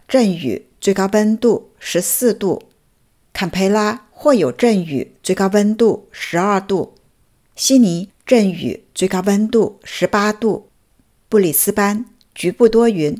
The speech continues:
最高温度二十五度；达尔文晴朗，最高温度三十二度。以上就是今天的S B S网新闻。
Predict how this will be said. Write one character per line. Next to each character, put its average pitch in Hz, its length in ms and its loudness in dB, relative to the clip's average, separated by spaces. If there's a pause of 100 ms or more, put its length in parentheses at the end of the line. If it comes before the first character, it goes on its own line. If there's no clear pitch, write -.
(140)
最 208 120 0
高 196 200 0
温 214 220 2
度 208 380 0 (120)
二 220 100 0
十 196 200 -2
五 190 200 2
度； - 400 -2 (540)
达 180 140 -2
尔 233 240 2
文 302 280 -4 (120)
晴 180 240 -4
朗， 196 300 -4 (120)
最 180 160 -4
高 185 140 0
温 202 260 0
度 220 400 -2
三 240 320 -2
十 208 140 -4
二 165 200 -2
度。 156 340 -6 (640)
以 180 80 -4
上 202 280 -6
就 202 100 -8
是 190 160 -8
今 254 220 -2
天 269 140 2
的 254 80 -2
S - 280 -6
B 175 140 -4
S 185 220 -4
网 165 180 -8
新 247 220 -2
闻。 156 200 -4